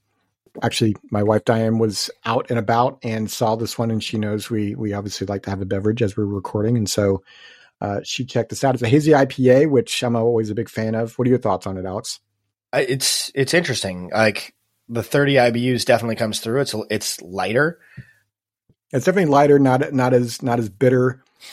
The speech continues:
Speaker 1: um, but I, I actually quite enjoy it.
Speaker 2: Yeah, it's, like, some of the description of it is velvety smooth,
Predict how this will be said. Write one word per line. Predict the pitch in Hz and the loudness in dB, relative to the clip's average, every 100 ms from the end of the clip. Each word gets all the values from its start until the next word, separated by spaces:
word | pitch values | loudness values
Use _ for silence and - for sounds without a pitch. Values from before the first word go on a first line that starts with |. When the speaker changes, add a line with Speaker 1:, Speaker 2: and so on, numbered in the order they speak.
| - - | -20 -10
Speaker 1:
um, | 113 110 107 107 110 107 _ | -6 -4 -4 -4 -6 -10 _
but | 127 120 - _ _ - | 2 2 0 _ _ -6
I, | 165 - _ - | -4 -6 _ -6
I | 151 | -4
actually | 170 127 | -4 -4
quite | - 123 | 0 2
enjoy | 117 127 147 | 2 2 2
it. | - - _ _ _ _ _ | 0 -6 _ _ _ _ _
Speaker 2:
Yeah, | 185 117 | 4 6
it's, | 123 - - - - _ _ _ _ | 4 2 -2 -4 -10 _ _ _ _
like, | 123 117 - _ _ _ - | 0 0 -2 _ _ _ -4
some | - 139 | 0 2
of | 131 | 2
the | 123 | 0
description | - 160 - 117 | 0 0 0 -2
of | 107 | -4
it | 104 104 - | -4 -6 -4
is | 113 104 95 - - - _ _ _ _ _ _ _ _ _ | -2 -2 -4 -4 -6 -12 _ _ _ _ _ _ _ _ _
velvety | 110 123 131 123 117 113 | 0 4 4 2 -2 -2
smooth, | - 117 135 156 147 | -4 -2 -4 -4 -8